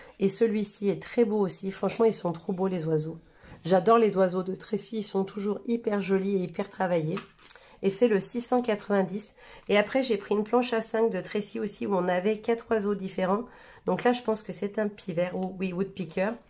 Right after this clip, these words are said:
On a le corbeau ici. Là, on a un macareux, je crois que c'est le nom. Et le cygne, et il s'appelle Flock Together. Voilà, je vous les montre du bon côté. On a même les petits poissons pour leur faire pêcher. Franchement, elle est trop belle, cette planche. Je les trouve trop beaux, ces oiseaux.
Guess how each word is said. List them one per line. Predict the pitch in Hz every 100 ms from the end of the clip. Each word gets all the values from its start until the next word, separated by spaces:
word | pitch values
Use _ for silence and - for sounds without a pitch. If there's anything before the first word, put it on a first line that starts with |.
| - - - -
On | 208 214
a | 196
le | 226
corbeau | 240 254 214 220
ici. | 214 190 - 208 233 -
Là, | 190 220
on | 220 208
a | 202 -
un | 190
macareux, | 214 233 247 208 254
je | 269
crois | 196 220
que | 233
c'est | - 226
le | 196
nom. | 190 190 302 - _ - - -
Et | 233 233
le | 208
cygne, | 202 - 240 247
et | 196
il |
s'appelle | - 202 202 233 247
Flock | - - 247 254 - _
Together. | - 214 208 160 160 165 - _ _ -
Voilà, | 151
je | 147
vous | -
les | _ _
montre | 196 - 165
du | 180
bon | 170 208
côté. | 202 175 175 196 196 - - -
On | 190 196
a |
même | 220 226
les | 165
petits | -
poissons | 240 220 - 214
pour | 196
leur | 180 170
faire | 202 196
pêcher. | 180 160 175 240 - _ _ _ _ -
Franchement, | - 202 254
elle | 262 190
est |
trop | 180 -
belle, | 196 190
cette | - 165 160
planche. | 180 180
Je | 196
les | 196
trouve | - 190
trop | - 208
beaux, | 180
ces | 190 180 160
oiseaux. | 165 156